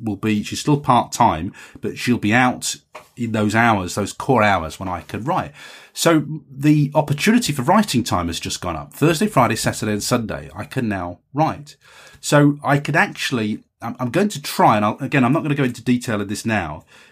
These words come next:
but I'm gonna try and write more and more frequently next year. I don't know how that will go, and I'll talk to you more about it in, in, when I'm setting the goals, um, for two thousand and nineteen. But I want to write more,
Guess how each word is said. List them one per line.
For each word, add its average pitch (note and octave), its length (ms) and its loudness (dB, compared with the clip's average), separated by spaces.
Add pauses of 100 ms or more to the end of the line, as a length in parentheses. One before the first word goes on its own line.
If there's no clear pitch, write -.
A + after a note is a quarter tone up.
(500)
but B2+ 120 2
I'm B2+ 80 4
gonna D#3+ 160 2
try D3+ 460 2
and G#2+ 200 0
write C#3+ 300 4
more A#2+ 640 0 (240)
and G#2+ 180 -4
more B2+ 220 4
frequently A#2 880 -2
next - 380 -8
year. F2+ 100 -6
I G2+ 40 -2
don't D#3+ 120 2
know E3+ 60 2
how D#3+ 160 4
that C#3+ 180 4
will A#2+ 80 0
go, G2 240 0
and F#2 80 -2
I'll G2 80 -2
talk - 280 -2
to A#2 80 0
you G#2 40 0
more A2 120 4
about G#2 340 2
it - 120 -4 (280)
in, G#2+ 120 -2
in, G#2+ 320 -2
when A2+ 120 2
I'm G2+ 100 2
setting G#2 320 -2
the G2 60 -4
goals, F2+ 460 0 (520)
um, F#2+ 580 0
for - 80 -6
two - 180 2
thousand G2 340 2
and G2 100 2
nineteen. F#2+ 680 0 (1080)
But C3 100 2
I B2 40 4
want D3 200 4
to C3+ 80 -4
write C3+ 360 4
more, F2 400 -12